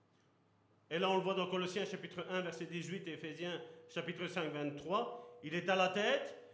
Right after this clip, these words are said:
et nous sommes son corps. Donc, quelqu'un peut être la main, quelqu'un peut être le bras, quelqu'un peut être la jambe, quelqu'un peut être le pied, quelqu'un peut être le torse, quelqu'un peut être le rein. On ne sait pas.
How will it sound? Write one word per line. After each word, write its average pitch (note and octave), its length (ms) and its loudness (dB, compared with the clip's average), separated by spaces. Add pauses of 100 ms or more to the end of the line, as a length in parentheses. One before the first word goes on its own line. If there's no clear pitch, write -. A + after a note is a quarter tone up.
et E3+ 80 0
nous G3 140 2
sommes A3+ 340 4
son A#3 260 0
corps. A2 400 -2 (540)
Donc, F3 360 4 (1600)
quelqu'un G3+ 300 4
peut F#3 100 2
être F#3 160 4
la D#3 100 0
main, F3+ 280 4 (120)
quelqu'un F#3 300 -2
peut E3+ 140 -2
être D#3+ 120 -2
le D3 100 0
bras, F#3 640 2
quelqu'un F#3 280 0
peut F#3 120 0
être F3+ 80 2
la D#3+ 120 4
jambe, F#3+ 280 0
quelqu'un G3 280 -2
peut E3+ 100 -2
être F3 160 0
le D3+ 80 -4
pied, A#3 400 2 (340)
quelqu'un F#3+ 260 2
peut F#3+ 120 2
être F3 140 2
le E3 140 0
torse, A#3 420 6
quelqu'un G3 260 0
peut F#3+ 140 2
être F3+ 120 2
le E3 100 4
rein. G#3+ 300 4 (920)
On - 20 -8
ne - 40 -10
sait F4 80 0
pas. F3 220 -6